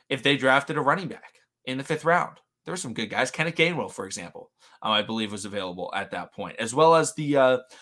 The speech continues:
the undrafted running back out of Buffalo, uh, who had six touchdowns in one game. He, he ended up making the Washington football team fifty-three man roster. Shout out to him. But, like, you know, any position the Ravens could have drafted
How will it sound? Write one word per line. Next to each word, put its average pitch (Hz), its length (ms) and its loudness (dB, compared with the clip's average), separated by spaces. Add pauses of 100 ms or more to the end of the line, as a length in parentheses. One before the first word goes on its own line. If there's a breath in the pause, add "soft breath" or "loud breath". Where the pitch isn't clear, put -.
(140 loud breath)
the 143 80 2
undrafted 135 460 2
running 131 180 2
back 120 300 0
out 117 160 0
of 113 100 -2
Buffalo, 127 380 0 (840)
uh, 107 340 4
who 117 180 -2
had 110 160 2
six 120 160 -6
touchdowns 113 320 -4
in 107 80 -8
one 107 100 -8
game. 110 220 -6
He, 110 100 -4
he 120 180 0
ended 123 200 -2
up 113 60 -2
making 117 340 -8
the 117 120 -4
Washington 117 300 -2
football - 240 -4
team - 200 -6
fifty-three 117 360 -10
man 123 160 -6
roster. 143 340 0
Shout 113 340 -4
out - 80 -18
to 120 60 -12
him. 127 220 -6 (600 soft breath)
But, 160 100 4
like, 156 220 0 (340)
you 151 80 -8
know, - 80 -8 (100)
any 220 260 0
position 151 380 0
the 123 60 -4
Ravens 160 260 0
could 123 120 -6
have 101 100 -6
drafted 131 540 -2